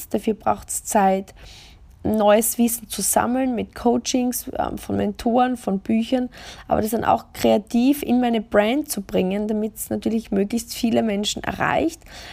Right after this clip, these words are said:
aber auch in unserem Team weiterzugeben und dann einfach die Dinge, die mir persönlich zusätzlich einfach Spaß machen, einfach für meinen Sport, ähm,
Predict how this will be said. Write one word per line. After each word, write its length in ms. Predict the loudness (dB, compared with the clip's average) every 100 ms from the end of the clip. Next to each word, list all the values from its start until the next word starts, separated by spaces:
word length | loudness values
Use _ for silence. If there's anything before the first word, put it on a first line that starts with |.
| -10 0
aber 300 | 4 6 4
auch 160 | 2 -2
in 160 | 0
unserem 280 | 2 0 -2
Team 220 | 0 2
weiterzugeben 580 | 4 2 -2 -6 -2 0
und 80 | 0
dann 100 | 0
einfach 200 | 0 -4
die 160 | -6 -2
Dinge, 240 | 0 0
die 140 | 0
mir 240 | 0 0 0
persönlich 580 | -2 -2 -2 -2 -4 -10 -20 -20 -12
zusätzlich 420 | -2 0 2 0
einfach 220 | -2 -6
Spaß 480 | -4 -4 -2 -4 -2
machen, 320 | -2 -4 -4
einfach 340 | -4 -4 -6 -8 -20 -18 -8
für 100 | -2
meinen 300 | 2 2 0
Sport, 720 | -4 -2 2 4 4 2 0 -2
ähm, 440 | 0 0 -2 -4